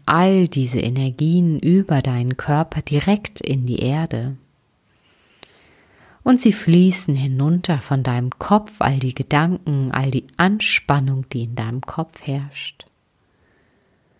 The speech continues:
Fließt nun hinunter über deinen Hals, über die Schultern, Arme, über deinen Rumpf, in dein Becken und über dein Becken in deine Beine bis hinunter in deine Füße.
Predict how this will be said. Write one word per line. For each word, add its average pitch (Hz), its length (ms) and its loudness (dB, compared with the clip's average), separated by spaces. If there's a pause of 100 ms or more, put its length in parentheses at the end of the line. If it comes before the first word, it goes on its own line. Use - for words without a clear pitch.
(640)
Fließt 226 420 2
nun 156 120 2
hinunter 156 680 2
über 135 220 0
deinen 120 400 -6
Hals, 160 480 -4
über 143 180 -8
die 135 160 -6
Schultern, 185 800 0
Arme, 160 460 0
über 135 240 -2
deinen 127 320 -4
Rumpf, 160 380 0 (2000)
in 214 140 2
dein 151 280 4
Becken 165 400 0
und 147 180 0
über 160 260 2
dein 165 280 2
Becken 185 440 0
in 139 160 0
deine 127 280 0
Beine 147 720 0 (140)
bis - 220 0
hinunter 156 680 2
in 135 100 -2
deine 120 280 -2
Füße. 135 640 -6